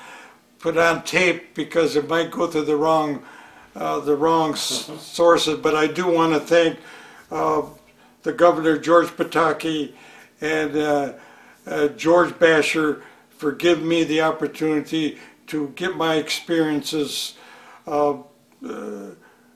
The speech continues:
Speaker 1: for the people now and for the future things. Uh, the part that, that I, I'm kinda, uh, kinda shaky about, you can clip it off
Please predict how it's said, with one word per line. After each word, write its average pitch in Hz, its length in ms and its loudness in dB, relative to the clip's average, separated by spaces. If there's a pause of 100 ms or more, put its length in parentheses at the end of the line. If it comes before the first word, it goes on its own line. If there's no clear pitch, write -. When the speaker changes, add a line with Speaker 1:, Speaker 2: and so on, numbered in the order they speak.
(1160)
Speaker 1:
for 160 220 -2
the 147 80 -4
people 170 400 -2
now 160 380 4
and 147 220 0
for 151 280 2
the 143 100 2
future 147 720 -2 (800)
things. 170 340 -6 (240)
Uh, 165 380 2 (1600)
the 165 120 0
part 220 440 4
that, - 280 -10 (500)
that 170 220 -4 (100)
I, 196 520 -12
I'm 165 200 -12
kinda, 156 600 -6 (800)
uh, 262 360 -16 (380)
kinda 170 280 -2
shaky 170 400 -2
about, 165 260 -2
you 202 140 0
can 175 260 -4
clip 220 340 2
it 175 140 -6
off 196 460 6